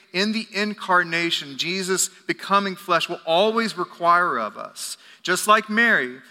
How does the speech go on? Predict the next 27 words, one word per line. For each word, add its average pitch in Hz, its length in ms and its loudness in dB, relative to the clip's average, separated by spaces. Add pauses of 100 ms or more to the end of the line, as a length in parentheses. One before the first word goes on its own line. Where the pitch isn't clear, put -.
it 165 60 -4
will 180 100 4
require 180 380 4
that 156 160 -4
we 151 140 -6
release 156 500 -4
our 151 100 -2
sense 151 220 -8
of 127 100 -12
control, 180 680 -2 (340)
our 113 140 -6
fear, 202 800 0 (340)
our 127 80 -6
self-limitations, 190 1500 -2 (800)
and 139 100 -6
open 196 280 2
ourselves 165 480 0
to 156 60 -10
the 131 100 -16
power 180 500 0
of 156 120 -8
Jesus' 170 840 -4 (380)
incarnation 165 1160 0 (280)
that 147 160 0
can 156 100 -8
be 147 140 -8
formed 196 540 0